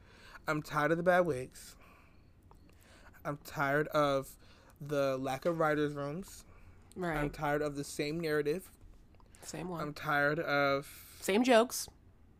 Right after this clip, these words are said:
Speaker 1: Same jokes, same content. Very much. And you can see, like, this isn't a surprise to me because you can see it coming.
Speaker 2: His millionaire
Speaker 1: I've
Speaker 2: or his billionaire?
Speaker 1: His billion, yes, because
Speaker 2: Yeah.
Speaker 1: he started working at B E T.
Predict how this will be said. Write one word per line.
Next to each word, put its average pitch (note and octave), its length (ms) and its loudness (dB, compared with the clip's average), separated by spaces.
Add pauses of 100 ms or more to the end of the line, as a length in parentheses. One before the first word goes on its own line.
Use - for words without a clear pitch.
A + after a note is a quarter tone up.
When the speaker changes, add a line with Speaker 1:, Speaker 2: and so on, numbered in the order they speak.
(340)
Speaker 1:
Same B3 340 0
jokes, D#3 400 6
same F3+ 180 0
content. C#3+ 760 -4 (1040)
Very F3+ 220 8
much. D#3+ 580 2 (920)
And G3 240 2 (200)
you G3 140 0
can G#3 200 2
see, G3 380 -6
like, E3 160 2
this F#3+ 180 6
isn't G3+ 240 0
a D#3 40 0
surprise D3 420 2
to F#3+ 60 -4
me F#3 100 2
because E3 320 0
you D#3+ 60 -2
can D3 100 -2
see - 180 0
it C3+ 140 -2
coming. C#3 400 -4 (920)
Speaker 2:
His F3+ 220 0
millionaire F3 360 4
Speaker 1:
I've G3 240 8
Speaker 2:
or G3 80 2
his F3+ 140 0
billionaire? F3+ 380 0
Speaker 1:
His F3+ 160 6
billion, F#3 360 8
yes, F3 340 4
because E3 420 4
Speaker 2:
Yeah. - 180 -2
Speaker 1:
he D#3+ 160 -2
started D3+ 240 6
working D3 280 2
at D3 140 0
B D#3 200 -4
E - 40 -4
T. D#3+ 520 0